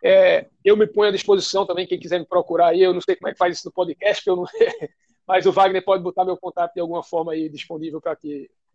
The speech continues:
quem tiver interesse de conhecer mais, é, pode entrar em contato com a gente no I F C E, que a gente vai ter o maior prazer de tá passando por dentro e tá desmistificando essa atividade que é tão promissora, mas que ainda não é tão conhecida assim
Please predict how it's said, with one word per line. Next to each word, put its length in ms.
quem 120
tiver 200
interesse 420
de 80
conhecer 380
mais, 500
é, 100
pode 220
entrar 200
em 40
contato 340
com 80
a 60
gente 180
no 60
I 60
F 140
C 100
E, 120
que 60
a 40
gente 100
vai 100
ter 100
o 40
maior 140
prazer 400
de 280
tá 100
passando 280
por 420
dentro 240
e 40
tá 300
desmistificando 920
essa 300
atividade 420
que 60
é 60
tão 120
promissora, 460
mas 140
que 80
ainda 140
não 140
é 80
tão 200
conhecida 480
assim 280